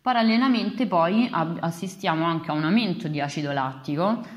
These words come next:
Mi raccomando, quando il giorno dopo sentite, eh, la fatica o il dolore a livello dei muscoli, mm, non dite mai che è acido lattico, perché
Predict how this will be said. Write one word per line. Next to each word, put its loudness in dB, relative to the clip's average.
Mi 0
raccomando, 0
quando 0
il -2
giorno 0
dopo 2
sentite, -2
eh, -4
la -2
fatica 0
o -2
il -4
dolore 0
a -2
livello -6
dei -2
muscoli, 0
mm, -2
non 0
dite -2
mai 0
che -4
è -2
acido -4
lattico, -2
perché -8